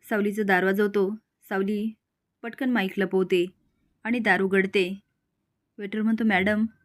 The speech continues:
पाणी भैरवीजीने पाठवलं." सावली म्हणते, "Thank you," आणि घटाघट पाणी पिते. तारा गाणं गाण्यासाठी सज्ज होते, माईकवर टॅप करते.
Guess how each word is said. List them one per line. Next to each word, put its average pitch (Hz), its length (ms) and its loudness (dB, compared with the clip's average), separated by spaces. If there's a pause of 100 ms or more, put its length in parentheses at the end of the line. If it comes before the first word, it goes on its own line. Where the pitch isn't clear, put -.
पाणी 190 380 -6 (600)
भैरवीजीने 220 520 0
पाठवलं." 190 520 2 (680)
सावली 202 200 -2
म्हणते, 220 200 0
"Thank 202 360 0
you," 202 140 0 (480)
आणि 214 160 -8
घटाघट 208 460 -4
पाणी 185 240 0
पिते. 180 440 0 (920)
तारा 208 180 -2
गाणं 196 280 0
गाण्यासाठी 196 440 -2
सज्ज 190 280 -2
होते, 202 460 0 (380)
माईकवर 202 480 -4 (720)
टॅप 226 240 -6
करते. 185 360 -2